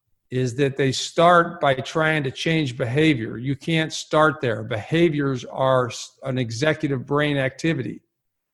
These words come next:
You have to have a compelling vision where emotionally I can connect and see my future.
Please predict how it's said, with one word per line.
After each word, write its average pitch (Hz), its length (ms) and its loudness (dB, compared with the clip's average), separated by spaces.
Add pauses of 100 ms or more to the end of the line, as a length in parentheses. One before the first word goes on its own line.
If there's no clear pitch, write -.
(400)
You 131 180 -2
have 165 440 2
to 180 120 0
have 156 420 2
a 151 80 -2
compelling 156 680 -2
vision 131 480 2
where 120 180 0
emotionally 131 840 2
I 135 180 -2
can 143 240 -4
connect 147 560 -4
and 123 120 -6
see 175 240 -2
my 131 200 0
future. - 560 -4